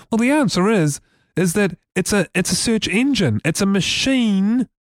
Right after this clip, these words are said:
that is producing the resu-, the results for us. And a machine can never be as good as a human. Uh, it can be quicker, but it can't be as good as. So, here's the thing. If, imagine if,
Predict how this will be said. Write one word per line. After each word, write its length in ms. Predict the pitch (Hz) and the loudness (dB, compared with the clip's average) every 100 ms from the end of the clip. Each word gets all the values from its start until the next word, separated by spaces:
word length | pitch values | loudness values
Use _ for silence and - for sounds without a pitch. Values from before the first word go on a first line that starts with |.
| _ _ | _ _
that 120 | 185 | -2
is 140 | 196 170 | 0 0
producing 520 | 196 151 185 170 190 | -2 0 0 0 0
the 80 | 185 | 0
resu-, 420 | 175 156 147 147 | 2 2 2 0
the 140 | 156 170 | 0 0
results 460 | 175 151 127 127 | 0 0 0 -2
for 360 | - - 226 196 | -4 -2 0 2
us. 340 | 113 98 - - _ | 0 -4 -10 -16 _
And 100 | - | -2
a 40 | 202 | 0
machine 420 | 214 - 202 196 | 0 0 0 0
can 260 | - 202 190 | 0 0 0
never 240 | 190 180 | 0 0
be 360 | 143 151 156 - | 0 0 0 -2
as 160 | 143 120 | -4 -2
good 200 | 127 123 | 0 0
as 120 | 120 | -2
a 40 | |
human. 520 | 113 135 123 92 98 - _ _ - - | -2 -2 0 0 -2 -6 _ _ -20 -6
Uh, 140 | - 147 | -2 0
it 80 | 170 | 0
can 100 | 139 | -2
be 100 | 110 | -2
quicker, 560 | 220 330 120 120 175 - | -2 0 0 0 0 -2
but 100 | 139 | -2
it 80 | 139 | -2
can't 280 | 151 165 151 | 0 0 0
be 200 | 143 135 | -2 -2
as 320 | 139 139 135 | 0 0 0
good 260 | 117 143 131 | -2 -2 0
as. 400 | 143 117 90 - _ - - - - | 2 0 -2 -8 _ -10 -10 -12 -10
So, 400 | - 262 143 101 - _ - | -2 0 2 0 -4 _ -4
here's 240 | 240 233 | -2 2
the 100 | 175 | 0
thing. 400 | 139 220 151 104 135 | 0 0 0 0 -2
If, 220 | 180 143 | -4 -4
imagine 460 | - 196 254 339 330 | -2 0 0 0 0
if, 200 | 294 - | -2 -4